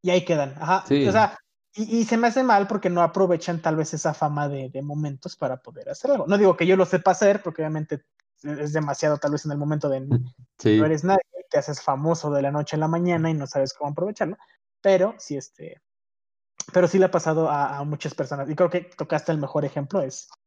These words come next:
Speaker 1: es Lady Wu, que, que sí, también el
Speaker 2: Lady
Speaker 1: Fua.
Speaker 2: Wu.
Speaker 1: <laughs> Sí,
Speaker 2: Ujú.
Speaker 1: sí, Lady Wu.
Speaker 2: Es como en ese episodio de Los Simpsons, donde Bart dice una, una frase, la de "Yo no
Speaker 1: Ah,
Speaker 2: fui".
Speaker 1: "Yo no fui".
Speaker 2: Y se vuelve
Speaker 1: Sí.
Speaker 2: el niño, "Yo no fui". Ajá.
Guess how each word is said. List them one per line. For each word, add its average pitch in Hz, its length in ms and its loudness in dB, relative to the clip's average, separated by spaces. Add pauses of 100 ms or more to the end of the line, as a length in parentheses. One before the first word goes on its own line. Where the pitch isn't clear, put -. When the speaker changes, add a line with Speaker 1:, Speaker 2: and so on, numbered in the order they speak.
(280)
Speaker 1:
es 139 160 -4
Lady 143 340 -2
Wu, 170 500 -2 (440)
que, 147 320 -10
que 151 120 -8
sí, 196 180 -2
también 147 240 -4
el 113 80 4
Speaker 2:
Lady 104 100 4
Speaker 1:
Fua. 320 240 6 (200)
Speaker 2:
Wu. 247 180 0
Speaker 1:
<laughs> - 580 -10
Sí, 120 60 4
Speaker 2:
Ujú. 117 360 4
Speaker 1:
sí, - 160 -8 (400)
Lady 151 160 -8
Wu. 392 440 4 (1500)
Speaker 2:
Es 156 120 0
como 202 240 2
en 160 60 2
ese 160 160 4
episodio 151 360 0
de 175 60 2
Los 120 160 0
Simpsons, 135 640 -4 (440)
donde 120 480 2
Bart 123 240 2
dice 147 200 -4
una, 101 560 -4
una 127 200 -2
frase, 117 520 -4
la 98 180 0
de 90 180 2
"Yo 139 100 2
no 151 60 4
Speaker 1:
Ah, 127 40 2
Speaker 2:
fui". 123 240 0 (540)
Speaker 1:
"Yo 202 80 0
no 180 60 0
fui". 151 100 4
Speaker 2:
Y 127 40 2
se 135 100 4
vuelve 131 180 4
Speaker 1:
Sí. - 20 4
Speaker 2:
el 131 60 2
niño, 127 320 0
"Yo 123 160 0
no 127 100 2
fui". 120 320 -2
Ajá. 107 400 -4